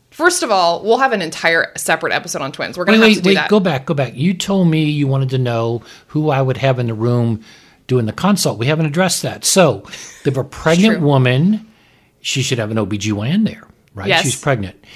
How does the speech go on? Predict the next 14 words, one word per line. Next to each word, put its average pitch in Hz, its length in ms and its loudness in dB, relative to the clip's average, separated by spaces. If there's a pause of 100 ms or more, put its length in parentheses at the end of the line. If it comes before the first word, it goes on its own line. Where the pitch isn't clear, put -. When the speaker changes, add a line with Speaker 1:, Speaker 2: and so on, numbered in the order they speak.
Speaker 1:
Unders-, 175 340 -10
Speaker 2:
We 135 460 4
Speaker 1:
yes. 135 60 -6
Speaker 2:
probably 156 440 0
would 143 220 0
want 131 340 0
to 117 40 -4
have 127 300 -2
a 123 160 -2
maternal 151 460 -2
fetal 139 280 0
medicine 135 840 0
specialist - 720 -4
there 113 480 -6